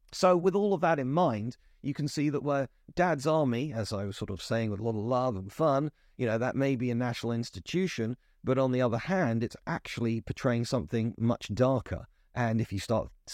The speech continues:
if you start squinting at it, you realize there is something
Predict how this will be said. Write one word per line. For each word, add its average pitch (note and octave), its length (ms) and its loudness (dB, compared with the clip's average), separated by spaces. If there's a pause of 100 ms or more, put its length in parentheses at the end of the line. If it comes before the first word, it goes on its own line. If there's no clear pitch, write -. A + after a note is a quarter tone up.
if - 160 -4
you E3 80 0
start F3+ 360 2
squinting F3 520 0
at G2 200 -4
it, - 160 -6
you A#2 100 0
realize A2+ 560 2
there A2 240 0
is G#2+ 100 -2
something A#2 680 0